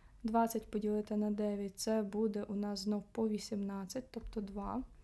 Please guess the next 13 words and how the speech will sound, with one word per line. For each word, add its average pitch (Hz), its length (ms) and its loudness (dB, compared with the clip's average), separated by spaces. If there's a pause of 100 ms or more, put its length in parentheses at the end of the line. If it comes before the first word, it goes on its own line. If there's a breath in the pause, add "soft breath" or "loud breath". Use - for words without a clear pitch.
(880 soft breath)
Мінус 214 400 2
вісімнадцять, 202 840 -4
два 214 260 2
переносимо, 233 880 0
і 262 140 4
в 277 80 4
нас, 226 440 4
е, 214 220 2
зациклюється 220 720 0
число 214 420 -2
два. 202 260 -4 (440 soft breath)
Тобто - 280 -2
буде 220 340 4